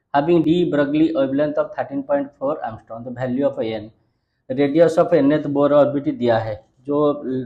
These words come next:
दिया है पहले लिख दीजिए। Radius of nth Bohr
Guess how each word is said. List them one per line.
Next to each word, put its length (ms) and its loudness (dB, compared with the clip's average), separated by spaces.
दिया 220 6
है 180 4
पहले 320 2
लिख 240 -2
दीजिए। 320 -6
Radius 420 0
of 280 2
nth 280 -2
Bohr 120 -2